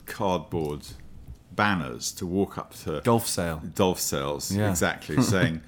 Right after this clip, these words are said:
Speaker 1: "Sushi this way," and of course nobody came.
Speaker 2: No, that's
Speaker 1: I did, I think I
Speaker 2: suspicious.
Speaker 1: did it for a couple of days, and I thought, "No,
Speaker 2: No.
Speaker 1: right, just hold your horses.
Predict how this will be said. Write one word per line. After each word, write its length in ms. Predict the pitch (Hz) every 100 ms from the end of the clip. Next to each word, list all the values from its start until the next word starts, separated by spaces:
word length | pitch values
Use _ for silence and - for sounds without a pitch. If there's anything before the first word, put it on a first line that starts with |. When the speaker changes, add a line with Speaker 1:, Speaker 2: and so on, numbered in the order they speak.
| -
Speaker 1:
"Sushi 560 | - 123 107 - 98
this 340 | 87 87 - -
way," 140 | 117
and 100 | 90
of 60 | 98
course 240 | 104 95
nobody 480 | 117 104 117 87 90
came. 480 | - 120 90 71 73
Speaker 2:
No, 260 | 110 110 95
that's 180 | 110 95
Speaker 1:
I 60 |
did, 140 | 120 113
I 100 | 104
think 140 | 131
I 80 | 113
Speaker 2:
suspicious. 60 |
Speaker 1:
did 100 | 110
it 100 | 104
for 80 | -
a 40 | 98
couple 260 | 98 95
of 60 | 85
days, 200 | 92 87
and 60 | 82
I 60 |
thought, 200 | - 92
"No, 280 | 87 76 73 -
Speaker 2:
No. 180 | 98 95 78
Speaker 1:
right, 220 | 87 76 - -
just 260 | - 98 -
hold 280 | 117 107 90
your 80 | 80
horses. 640 | 82 73 78 69 69 -